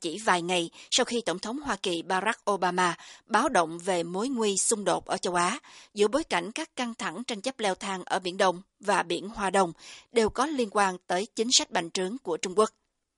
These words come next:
Đáp lại, Chủ tịch Trung Quốc hôm nay lên tiếng trước cơ quan lập pháp Australia rằng lịch sử đã chứng minh các nước tìm cách phát triển bằng vũ lực luôn luôn thất bại và Trung Quốc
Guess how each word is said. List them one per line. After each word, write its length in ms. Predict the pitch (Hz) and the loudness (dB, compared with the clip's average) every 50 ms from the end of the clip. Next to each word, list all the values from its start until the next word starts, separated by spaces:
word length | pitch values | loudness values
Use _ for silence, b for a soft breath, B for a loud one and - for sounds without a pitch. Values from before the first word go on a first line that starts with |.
| _ _ _ _ _ _ _ _ _ | _ _ _ _ _ _ _ _ _
Đáp 200 | - - - - | 0 0 0 2
lại, 220 | 247 190 175 160 143 B B B B B | 4 2 2 2 0 B B B B B
Chủ 100 | 240 247 | 0 2
tịch 140 | 247 - - | 2 2 2
Trung 140 | 233 196 190 | 0 -2 0
Quốc 140 | 262 294 - | 0 -2 -2
hôm 220 | - 233 208 196 | -2 -4 -2 0
nay 200 | 190 185 180 180 | 2 0 0 0
lên 240 | 175 185 196 196 185 | -2 0 -2 -2 -2
tiếng 300 | - 196 190 196 247 285 | 0 -2 0 0 -2 -4
trước 200 | - 285 311 - | -4 -4 -6 -2
cơ 100 | - 226 | -4 -2
quan 240 | 190 202 190 180 175 | 0 2 0 0 0
lập 140 | 170 156 - | -6 -8 -4
pháp 220 | - 208 233 - - | -2 -2 -2 -2 -2
Australia 680 | 208 196 - - - 202 190 175 175 170 180 185 180 165 B B B B B B B B | -2 -2 -2 -2 0 0 -2 -2 0 0 2 2 2 2 B B B B B B B B
rằng 240 | - 247 247 226 220 | -2 0 0 0 0
lịch 140 | 214 196 - | -4 -2 0
sử 280 | - - 185 165 196 | 2 2 2 2 2
đã 180 | 247 - 196 196 | 0 0 -2 -2
chứng 200 | - - 233 254 | -2 -2 -2 0
minh 200 | 233 220 202 190 B B B B B | 0 0 0 -2 B B B B B
các 160 | - 330 - | -4 -2 0
nước 300 | 294 277 320 359 _ _ | 0 -2 -2 -2 _ _
tìm 260 | - 202 185 180 170 170 | -2 0 0 0 -2 -4
cách 200 | - - 285 _ - | -4 -6 -6 _ -6
phát 240 | - 320 311 - - | -8 -8 -8 -4 -4
triển 280 | 196 175 - 220 233 | -6 -4 -4 -4 -2
bằng 200 | 214 190 185 170 | -2 -2 -2 -2
vũ 200 | 156 - 165 175 | -8 -6 -4 0
lực 220 | 208 214 185 - b b b b b b | 2 2 0 0 b b b b b b
luôn 240 | b 226 226 208 185 | b 2 2 4 4
luôn 280 | 202 202 190 180 170 - | 2 2 2 0 -2 -6
thất 220 | - 240 269 - | -8 -10 -4 4
bại 300 | 180 175 175 160 156 - B B B B B B B B | 6 6 6 4 0 -6 B B B B B B B B
và 280 | - 185 208 190 180 170 | -4 2 4 4 4 4
Trung 200 | - - 196 190 196 | 0 -2 -6 0 0
Quốc 120 | 262 285 | 0 0